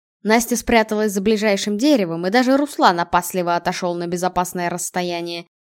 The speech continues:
Но когда буря миновала, можно было снова заняться делом. "Телефон не сломан, хотя и почти разрядился", объявила Рада.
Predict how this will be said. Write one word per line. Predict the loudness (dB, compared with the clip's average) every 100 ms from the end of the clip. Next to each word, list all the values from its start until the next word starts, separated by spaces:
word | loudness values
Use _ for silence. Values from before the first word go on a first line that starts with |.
| _
Но | -6 -4 0
когда | 2 4
буря | 4 4 4
миновала, | 4 4 4 4 4
можно | 2 2 0
было | 0 0 0
снова | 0 0 0
заняться | -2 -2 -2 -2 -4
делом. | -2 -4 -6 -12 -18 _ _ _ _ _ _ _ _ _ _
"Телефон | 0 0 2 2
не | 2
сломан, | 0 0 2 2 -2
хотя | -4 -4
и | -2
почти | -2 -4 -2
разрядился", | -2 -2 -2 -2 -4 -6 -12 -16 _ _ _ _
объявила | -8 -4 -2 -4 -6
Рада. | -6 -8 -10